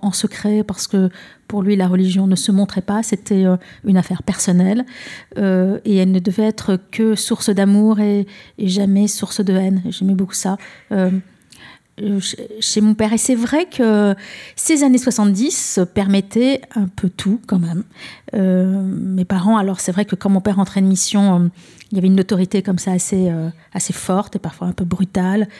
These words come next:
Il y avait ce que je nomme un peu un amour en désordre, c'est-à-dire beaucoup d'amour, beaucoup de tendresse et tout d'un coup des colères folles,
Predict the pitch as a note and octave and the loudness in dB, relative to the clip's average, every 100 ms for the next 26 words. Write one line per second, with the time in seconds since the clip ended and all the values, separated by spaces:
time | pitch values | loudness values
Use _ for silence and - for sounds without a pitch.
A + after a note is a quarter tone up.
0 | - - _ - F#3 F#3 F#3 - F#3 F#3 | -20 -20 _ -4 -2 2 0 0 -2 0
1 | F#3 F#3 G3 F#3+ F#3 - G3 G3 F#3+ G3 | 2 4 4 4 2 0 0 2 2 4
2 | G3+ G#3 G3 F#3 F#3+ F3+ F#3 F#3+ G#3+ - | 4 4 4 4 2 2 0 0 -4 -6
3 | F#3+ F#3 F3+ - G#3 G3+ G#3 A3 A#3+ - | -2 0 -2 -2 0 4 6 6 2 -2
4 | - - _ G3 - - G#3 F#3+ G#3+ A#3 | -20 -20 _ -2 -2 0 2 2 2 0
5 | - F#3+ F#3 F#3 - G3 F#3 - G#3+ G3+ | 0 -2 2 2 2 0 0 0 0 0
6 | - - G3+ A3+ | -4 -4 0 0